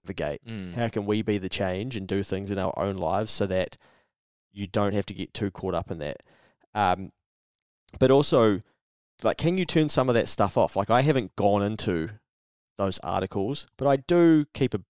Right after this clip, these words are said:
Speaker 1: bit of a high level on some, like, the video stuff on a, on a double speed just to see at a high level, okay, what's, what's going on? 'Cause I
Speaker 2: Yeah.
Speaker 1: like,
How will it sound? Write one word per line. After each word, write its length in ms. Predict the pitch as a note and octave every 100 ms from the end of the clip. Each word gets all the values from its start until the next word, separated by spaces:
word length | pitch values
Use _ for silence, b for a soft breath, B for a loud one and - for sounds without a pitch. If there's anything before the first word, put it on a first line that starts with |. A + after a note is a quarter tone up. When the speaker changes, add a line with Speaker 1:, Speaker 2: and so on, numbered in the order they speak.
| _
Speaker 1:
bit 160 | B2 A#2+
of 60 | G#2+
a 40 |
high 180 | G#2 G2+
level 200 | G2+ G2
on 60 |
some, 140 | F#2+ G2
like, 140 | E2+
the 60 | G2+
video 400 | F#2+ G#2+ G#2+ G2
stuff 340 | - F#2+ -
on 80 | F2+
a, 100 | F2+ -
on 140 | G2+
a 40 |
double 240 | F#2 G2+ F2+
speed 320 | - G2 G2+
just 160 | C#3 -
to 40 | A#2
see 320 | - G#2 G2
at 60 |
a 60 | F2
high 180 | - G2
level, 180 | F#2+ F2+
okay, 180 | F#2+
what's, 360 | F#2+ G#2 - -
what's 220 | - -
going 180 | F#2 G2
on? 120 | F2+
'Cause 120 | -
I 60 | G2+
Speaker 2:
Yeah. 100 | G#2+
Speaker 1:
like, 180 | A2+ F#2+